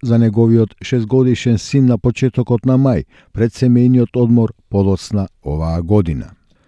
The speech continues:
Но на први јуни неговиот дедо неочекувано почина во Индија и тој и неговата сопруга никогаш немаа шанса да се збогуваат со него, да го видат последен пат и да му оддадат последна почит.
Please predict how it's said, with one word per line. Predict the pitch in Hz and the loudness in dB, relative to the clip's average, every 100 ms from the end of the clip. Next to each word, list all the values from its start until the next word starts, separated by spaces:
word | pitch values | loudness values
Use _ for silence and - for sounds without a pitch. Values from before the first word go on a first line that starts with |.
| _ _ _ - | _ _ _ -2
Но | 131 | 0
на | 107 | 0
први | - 92 85 82 98 | -4 -6 -4 -4 0
јуни | 139 156 156 - | 0 0 -4 -6
неговиот | 143 120 117 95 85 80 | -4 0 0 0 -2 -6
дедо | 90 113 123 123 123 | -4 0 0 0 -4
неочекувано | 151 127 120 127 - 135 127 120 | -2 0 0 -2 -2 0 2 0
почина | - 107 - 107 95 | -2 -6 -4 -4 -4
во | 95 | -2
Индија | 107 131 104 73 - _ _ _ | 2 2 0 -4 -10 _ _ _
и | 101 | -8
тој | - 104 107 139 220 | -4 -2 -2 -4 -2
и | 131 | 0
неговата | 110 92 95 87 82 76 | 0 0 -4 -6 -10 -12
сопруга | - 131 123 135 123 107 _ _ 113 | -6 -4 -2 -2 -2 -6 _ _ -4
никогаш | 135 131 120 - | -2 0 -2 -2
немаа | 110 92 78 76 | -4 -4 -6 -8
шанса | - 107 110 - 101 95 | -6 -4 -4 -4 -10 -10
да | 180 135 | -8 -6
се | - | -6
збогуваат | 101 92 90 87 95 92 90 - _ | -8 -6 -8 -6 -6 -6 -8 -12 _
со | - 135 | -6 0
него, | 131 85 69 - _ | 0 0 -6 -14 _
да | 135 131 110 | -10 -4 -2
го | 104 | 0
видат | 101 101 87 - | 0 -2 -4 -8
последен | - 123 - 120 110 | -6 -4 -2 -2 -2
пат | 120 104 _ | -6 -8 _
и | 147 | -6
да | 120 | -2
му | 98 85 | -2 -4
оддадат | 87 92 90 85 _ | -4 -6 -6 -10 _
последна | - 87 - 85 87 85 | -10 -10 -10 -8 -8 -8
почит. | - 101 - | -8 -8 -8